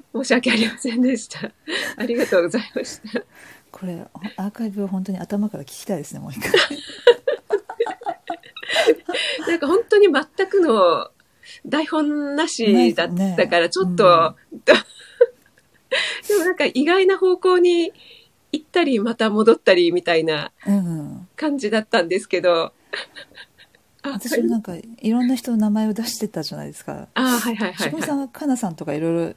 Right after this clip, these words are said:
Speaker 2: 言い始めてから、
Speaker 1: うん。
Speaker 2: で、「ドクさんどうなの？」とかなって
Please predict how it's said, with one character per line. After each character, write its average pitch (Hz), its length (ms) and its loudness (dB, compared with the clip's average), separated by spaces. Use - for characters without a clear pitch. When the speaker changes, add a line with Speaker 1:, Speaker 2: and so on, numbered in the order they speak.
Speaker 2:
言 185 120 -6
い - 40 -6
始 180 220 -4
め 160 220 -8
て 139 180 -14
か 143 140 -16
ら、 139 340 -14
Speaker 1:
う 240 100 0
ん。 175 200 -6
Speaker 2:
で、 180 120 -10
「ド 214 120 -8
ク - 80 -12
さ 190 140 -6
ん 160 60 -8
ど 160 100 -8
う - 20 -8
な 151 100 -8
の？」 143 120 -14
と - 60 -20
か 147 120 -12
な 147 100 -14
っ - 20 -20
て - 380 -16